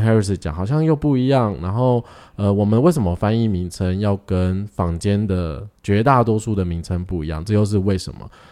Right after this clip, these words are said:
其实这背后都有我们一些小巧思在里面哦。那如果你有兴趣的话，那当然欢迎来跟我们聊聊天，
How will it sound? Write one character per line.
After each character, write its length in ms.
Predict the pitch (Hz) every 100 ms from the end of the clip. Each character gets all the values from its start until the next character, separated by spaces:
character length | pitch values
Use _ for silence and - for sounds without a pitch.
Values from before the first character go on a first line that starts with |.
| _
其 140 | -
实 340 | 120 123 123 120
这 160 | 131 120
背 240 | - 117
后 180 | 107 107
都 180 | 101 107
有 100 | 101
我 120 | 92
们 200 | 80 76
一 80 | 95
些 340 | - 92 90 -
小 160 | 98
巧 220 | 110 98
思 220 | 80 98 98
在 120 | 101
里 140 | 85
面 220 | 80 80 58
哦。 180 | 53 - - - _
那 140 | 107 98
如 160 | 104
果 140 | 120 110
你 100 | 139
有 120 | 110
兴 220 | 143 139
趣 160 | - 131
的 100 | 120
话， 220 | 127 113
那 100 | 113
当 160 | 110 107
然 180 | 92 90
欢 240 | 101 101
迎 140 | 95
来 160 | 87 82
跟 260 | 85 90 90
我 100 | 76
们 240 | 65 60
聊 160 | 87 101
聊 160 | 107
天， 380 | - 117 123